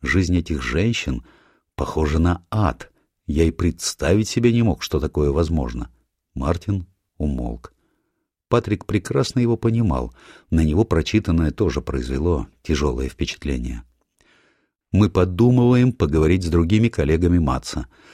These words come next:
а может и с женщинами, которым он помогал. Но это подождёт. Пока же мы получили информацию, которая кажется нам крайне важной для этого расследования.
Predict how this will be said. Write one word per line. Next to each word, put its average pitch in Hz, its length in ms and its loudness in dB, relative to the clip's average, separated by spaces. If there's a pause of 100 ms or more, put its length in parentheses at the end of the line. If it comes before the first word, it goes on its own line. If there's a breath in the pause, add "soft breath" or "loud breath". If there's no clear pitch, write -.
(140)
а 76 100 0
может 135 340 2
и 131 40 6
с 110 80 0
женщинами, 85 720 2
которым 82 480 0
он 76 100 -2
помогал. 78 560 -2 (260 soft breath)
Но 135 300 4
это 113 220 0
подождёт. 82 640 -2 (420 soft breath)
Пока 104 300 2
же 90 340 2 (140)
мы 87 180 2
получили 85 480 0
информацию, 80 720 0
которая 101 400 0
кажется 104 500 0
нам 90 160 4
крайне 113 500 2
важной 82 600 0
для 90 180 0
этого 80 260 0
расследования. 65 800 -4